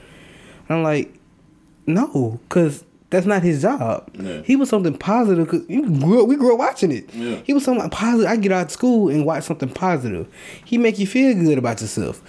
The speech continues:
Speaker 2: Yeah.
Speaker 1: All the other stuff, that working hard stuff, that's my parents' job to teach me that.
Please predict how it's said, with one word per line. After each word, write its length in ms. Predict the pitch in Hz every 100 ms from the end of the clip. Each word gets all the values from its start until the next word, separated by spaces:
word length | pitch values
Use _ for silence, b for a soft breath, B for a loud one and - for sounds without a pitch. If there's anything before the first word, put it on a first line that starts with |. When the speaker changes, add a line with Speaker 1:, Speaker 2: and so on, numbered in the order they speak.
| B
Speaker 2:
Yeah. 100 | 113 104
Speaker 1:
All 200 | 135 147
the 80 | 175
other 220 | 190 196
stuff, 340 | 214 254 262 -
that 120 | 139
working 280 | 160 175 175
hard 280 | 214 247
stuff, 240 | 254 277 247
that's 160 | 208
my 140 | 226 165
parents' 400 | - 196 214 156
job 320 | 127 131 120
to 80 | 104
teach 260 | 120 143 117
me 160 | 110
that. 200 | 95 85